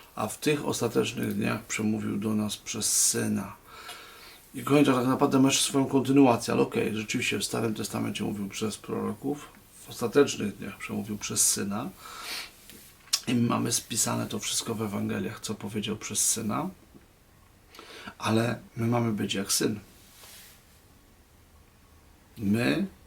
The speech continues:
mamy dorastać do miary Chrystusa. My wszyscy. Skoro tak jest, to znaczy, że dzisiaj, w dwudziestym pierwszym roku, Bóg chce przemawiać przez ciebie i przeze mnie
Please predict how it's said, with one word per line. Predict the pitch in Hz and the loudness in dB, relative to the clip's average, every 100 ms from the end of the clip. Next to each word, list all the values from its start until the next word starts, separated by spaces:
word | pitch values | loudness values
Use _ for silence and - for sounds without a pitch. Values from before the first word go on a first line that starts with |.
| - | -8
mamy | 113 117 127 123 | -2 0 0 0
dorastać | 113 107 107 - 110 | 0 0 -2 -4 -6
do | 110 110 | -4 -2
miary | 104 101 110 | -2 -2 -4
Chrystusa. | 110 147 139 - - - | -6 -8 -6 -4 -4 -4
My | 113 139 | 0 0
wszyscy. | - 131 - - - - - - - - - | 0 -2 -2 -6 -10 -18 -20 -20 -20 -20 -12
Skoro | - 110 104 | -6 -4 -2
tak | 104 98 | -2 0
jest, | 107 139 - - - - - | 0 0 -4 -14 -20 -20 -14
to | - | -8
znaczy, | 101 113 - 110 | -4 -2 0 2
że | 110 98 110 | 2 0 -2
dzisiaj, | 107 139 - - 107 113 143 196 - - - - - - - - - - - - - | 0 2 4 2 0 -2 -2 -6 -10 -20 -20 -20 -20 -20 -20 -20 -20 -20 -20 -20 -18
w | 107 | -12
dwudziestym | 92 98 104 117 117 - 123 | -6 -2 0 2 0 0 -2
pierwszym | 117 123 113 - 113 | 2 2 4 0 0
roku, | 107 107 123 135 - _ _ - - - - - - | -2 -4 -6 -8 -10 _ _ -20 -20 -20 -20 -20 -14
Bóg | 101 117 135 - - | -4 -2 -2 -6 -18
chce | - - - 110 | -18 -8 -2 -2
przemawiać | - - 110 107 104 110 | 0 0 2 2 2 -4
przez | - - 104 - | -6 -6 -4 -2
ciebie | - 98 98 101 - - _ _ - _ - - _ - | -2 -4 -6 -8 -12 -20 _ _ -20 _ -20 -20 _ -12
i | |
przeze | 101 - 107 107 | -6 -4 -2 -2
mnie | 98 98 | -2 -4